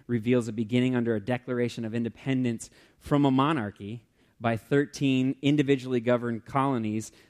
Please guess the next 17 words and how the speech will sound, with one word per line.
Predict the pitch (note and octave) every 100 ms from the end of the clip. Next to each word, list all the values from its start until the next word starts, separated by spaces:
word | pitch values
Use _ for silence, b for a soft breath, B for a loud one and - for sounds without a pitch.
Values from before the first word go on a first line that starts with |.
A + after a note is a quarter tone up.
| -
that | C#3
would, | B2+ A#2+ _ -
uh, | A2+
form | - - C#3 C#3
the | B2
United | A#2 A#2 A#2
States | - A#2+ A2
of | A2+
America. | A2 A2 A#2 B2 - G2 E2+ b b
Instead | B2 A#2+ - D#3+
of | D#3+
demanding | C#3 C3+ C#3+ E3 E3 C3+
a |
king, | - G#3 G3
our | C3 D3 F3+
founding | D3 C#3 C3 B2 A2+
fathers | - A2 A2 A2 A2+ A2+